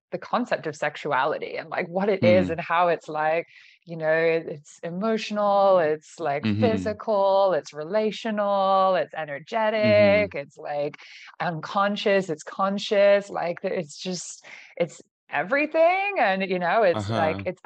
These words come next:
Speaker 1: us and our personality, but it's not us, it's personal, it's transpersonal. And I was just, like,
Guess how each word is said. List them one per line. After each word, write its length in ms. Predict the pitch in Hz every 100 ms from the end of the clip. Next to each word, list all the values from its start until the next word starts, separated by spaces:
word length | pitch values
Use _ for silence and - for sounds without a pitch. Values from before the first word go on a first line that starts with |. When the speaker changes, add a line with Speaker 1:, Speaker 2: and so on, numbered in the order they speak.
| 226
Speaker 1:
us 180 | 226
and 80 | 208
our 160 | 165 156
personality, 680 | - 175 170 165 185 208 202
but 140 | 190 151
it's 160 | 151 185
not 360 | 185 208 202
us, 380 | 196 196 196 190
it's 140 | 151 -
personal, 340 | 226 220 208
it's 100 | 196 -
transpersonal. 720 | 214 202 220 208 214 208 202
And 80 | 175
I 40 |
was 100 | 175
just, 160 | 185 -
like, 280 | 156 147